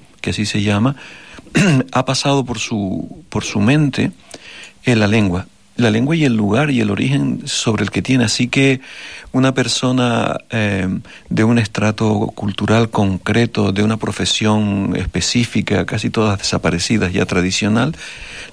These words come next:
tiene un, o tenía, pero tiene porque lo conserva la academia también, ¿no? Un, una s-, un, una forma de expresión única e intransferible, y, y que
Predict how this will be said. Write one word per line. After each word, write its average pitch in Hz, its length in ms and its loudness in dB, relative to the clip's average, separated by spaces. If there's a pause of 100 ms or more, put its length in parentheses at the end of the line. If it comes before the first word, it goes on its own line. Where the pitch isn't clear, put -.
(300)
tiene 131 540 2
un, 131 340 2
o 117 100 -6
tenía, 113 340 0 (920)
pero 101 220 2
tiene 120 260 0
porque 113 220 -2
lo 98 80 0
conserva 92 400 -4
la 90 60 -4
academia 101 440 -4
también, 101 480 -2
¿no? 110 180 -2 (480)
Un, 135 840 2 (220)
una 131 180 2
s-, - 280 -4
un, 131 200 2
una 135 180 2
forma 139 360 0
de 113 80 0
expresión 120 720 -2 (240)
única 151 480 0 (380)
e 131 100 2
intransferible, 113 1080 -2 (500)
y, 104 440 4
y 110 180 2
que 104 420 2